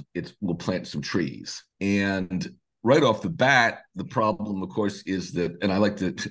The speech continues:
we don't plant trees, we plant seedlings. They start out very tiny, and it takes a very long time for them to suck up all the carbon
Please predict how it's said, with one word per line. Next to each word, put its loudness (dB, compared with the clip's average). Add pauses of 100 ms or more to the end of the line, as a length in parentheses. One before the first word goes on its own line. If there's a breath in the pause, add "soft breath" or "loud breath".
(300 loud breath)
we 6
don't 4
plant 2
trees, 2
we 0
plant -4
seedlings. -2 (400 loud breath)
They -4
start 2
out 4
very 4
tiny, 0 (340 loud breath)
and 2
it 0
takes 0
a 0
very 4
long 4
time -4 (240 loud breath)
for 0
them 4
to -2
suck -2
up 0
all 2
the -4
carbon 2